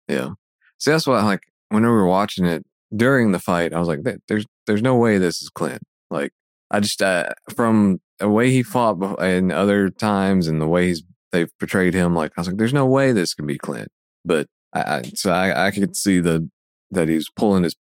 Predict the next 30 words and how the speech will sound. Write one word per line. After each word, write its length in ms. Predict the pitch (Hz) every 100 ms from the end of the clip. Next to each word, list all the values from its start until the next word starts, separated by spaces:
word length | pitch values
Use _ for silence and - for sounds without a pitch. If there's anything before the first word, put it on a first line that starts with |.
| _ -
punches, 600 | 110 92 98 92 90 80
or 420 | 73 76 71 71 - _ _
may-, 260 | 90 95 82
maybe 220 | 101 127
it 40 |
was 220 | 123 123
that 120 | 107 87
he 100 | 87
was 120 | 85
just 260 | 90 -
on 260 | 90 85 82
completely, 540 | 90 80 92 85 85
almost, 420 | - 87 90 - - _
like, 140 | 80 139 _ _ _ _
even 420 | 95 92 85 80 - _ _ _ _ _
playing 280 | 104 101 90
ground 280 | 78 80 76
there. 160 | 78
But, 140 | 78 78
I 40 |
mean, 140 | 80 82
he, 240 | 87 80
he 140 | 90
also 280 | 87 90 85
told 280 | 73 90 85
her, 180 | 78 78
like, 240 | 76 73 _ _ _ _ _ _ _ -
you 80 |
know, 220 | 71 69 69 _ _ _ _ _ _ -
"I'll, 240 | 85 76